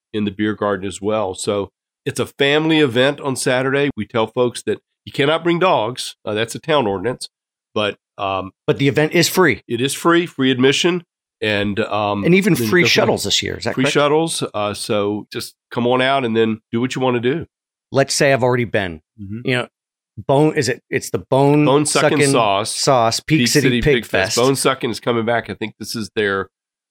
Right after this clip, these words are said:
Speaker 1: fourth year as our,
Speaker 2: Fantastic.
Speaker 1: as our title sponsor. They've been a great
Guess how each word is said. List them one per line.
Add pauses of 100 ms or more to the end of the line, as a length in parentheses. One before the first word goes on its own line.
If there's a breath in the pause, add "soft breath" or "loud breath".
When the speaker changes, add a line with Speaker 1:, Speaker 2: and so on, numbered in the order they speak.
(160)
Speaker 1:
fourth
year (180)
as
our,
Speaker 2:
Fantastic.
Speaker 1:
as
our
title
sponsor.
They've
been
a
great